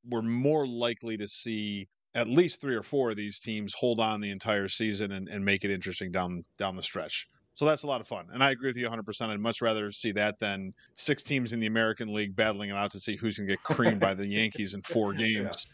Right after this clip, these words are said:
Speaker 1: in the A L C S. All right, let's move on. Let's look at some players, and I want you guys to tell me who should be the most pissed off in these situations. First one, Shohei Ohtani had eight R B Is on Tuesday night and struck out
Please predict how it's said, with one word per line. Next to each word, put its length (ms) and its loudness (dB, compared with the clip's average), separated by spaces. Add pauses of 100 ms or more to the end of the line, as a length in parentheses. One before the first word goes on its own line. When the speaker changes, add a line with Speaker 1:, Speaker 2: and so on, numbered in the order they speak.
(180)
Speaker 1:
in 100 0
the 160 0
A 140 4
L 120 2
C 280 2
S. 340 -4 (420)
All 100 6
right, 140 2
let's 240 -4
move 240 -2
on. 240 2
Let's 220 -8
look 200 -2
at 120 -6
some 200 0
players, 760 0
and 100 -6
I 40 2
want 200 4
you 60 0
guys 220 2
to 40 -12
tell 220 0
me 380 -2 (500)
who 180 4
should 200 -4
be 80 4
the 100 0
most 320 -2
pissed 280 -2
off 380 -2 (100)
in 140 0
these 200 4
situations. 840 -4 (520)
First 280 4
one, 260 -10 (600)
Shohei 380 2
Ohtani 600 -6 (200)
had 200 4 (120)
eight 260 2
R 160 4
B 160 0
Is 320 2
on 220 -4
Tuesday 420 0
night 240 -2 (100)
and 160 0
struck 320 4
out 180 0